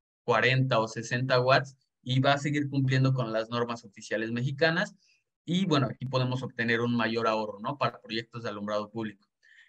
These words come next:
Y los tres formatos que se encuentran, cuatro formatos que se encuentran más al centro, son básicamente las características que nosotros les pedimos o los datos que nosotros les pedimos de los sitios de extracción de agua, ¿no? Eh, si se dan cuenta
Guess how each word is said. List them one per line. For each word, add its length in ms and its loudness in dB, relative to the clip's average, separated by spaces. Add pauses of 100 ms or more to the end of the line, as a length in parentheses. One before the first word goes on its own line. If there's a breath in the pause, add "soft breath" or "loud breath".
(260 soft breath)
Y 140 4
los 380 4
tres 280 4
formatos 460 -2
que 100 -4
se 100 -2
encuentran, 520 0
cuatro 300 6
formatos 340 -2
que 100 -10
se 120 -10
encuentran 360 -4
más 220 -2
al 160 -2
centro, 420 0 (220)
son 600 0
básicamente 580 2
las 140 2
características 720 0
que 100 0
nosotros 380 0
les 160 4
pedimos 540 4 (160)
o 100 -2
los 220 -2
datos 320 2
que 80 -8
nosotros 320 -6
les 140 2
pedimos 480 -2
de 120 -4
los 160 -6
sitios 340 -2
de 80 -2
extracción 500 -8
de 100 -2
agua, 240 -8
¿no? 200 -8 (480 soft breath)
Eh, 300 -2
si 140 -10
se 120 -2
dan 220 4
cuenta 480 4